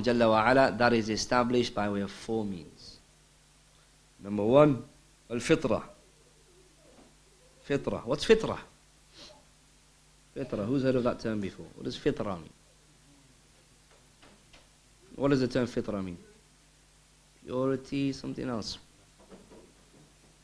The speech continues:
Something inside, yeah. Yeah, that's right. Something inside that Allah has just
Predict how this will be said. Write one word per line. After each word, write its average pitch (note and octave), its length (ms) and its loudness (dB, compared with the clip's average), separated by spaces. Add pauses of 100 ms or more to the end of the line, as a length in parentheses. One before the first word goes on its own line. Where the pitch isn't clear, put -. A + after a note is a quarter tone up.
(1160)
Something D#3 500 6
inside, C3 500 8
yeah. A#2 300 8 (1300)
Yeah, C3 280 12
that's A#2+ 280 6
right. A#2+ 280 6 (140)
Something D#3+ 500 8
inside D3 260 6
that C#3+ 120 2
Allah D3 300 4
has C3 280 0
just D3 280 2